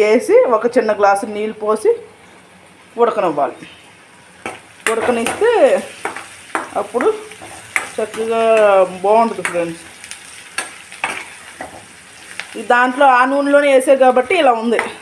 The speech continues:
నూనె. ఆ ఫ్రై చేసింది వేస్తే మళ్ళీ పద్ద పద్దాకా దాయకుండా ఎప్పుడైనా తినాలనిపించినప్పుడు ఇలా వేసుకుంటాను ఫ్రెండ్స్.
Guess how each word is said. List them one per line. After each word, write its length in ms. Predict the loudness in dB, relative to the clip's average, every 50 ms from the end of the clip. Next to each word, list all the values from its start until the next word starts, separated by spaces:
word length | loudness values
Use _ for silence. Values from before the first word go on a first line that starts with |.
| -20 -20 -20 -16 -12
నూనె. 220 | -10 -10 -10 -10 -14 -16 -20 -20 -20 -20 -20 -20 -20 -20 -20 -20 -20 -20 -20 -20 -18 -6 -2
ఆ 40 | -2 -2 -2 0
ఫ్రై 160 | 0 2 2 2 4 4
చేసింది 360 | 2 2 2 0 0 2 4 4
వేస్తే 300 | 4 2 2 0 0 0 2 2
మళ్ళీ 220 | 0 2 2 2 4 6 6 6 6 4 4 0 -2 0
పద్ద 180 | 0 0 0 0 0 0
పద్దాకా 440 | 2 2 4 4 4 2 0 -2 -2 2 2
దాయకుండా 520 | 2 4 2 0 -2 -4 -4 0 0 0 0 0 -4 -8 -14 -20 -16 -16 -16 -16 -16 -18 -8 -4 -4
ఎప్పుడైనా 320 | -2 0 0 0 0 0 0 -2
తినాలనిపించినప్పుడు 840 | -2 -2 -2 -2 -2 -2 -4 -6 -6 -8 -8 -4 -4 -2 2 2 2 4
ఇలా 120 | 4 2 2 2 0
వేసుకుంటాను 540 | -2 -4 -6 -8 -6 0 0 0 0 0 -4 -6
ఫ్రెండ్స్. 300 | -6 -6 -6 -6 -10 -14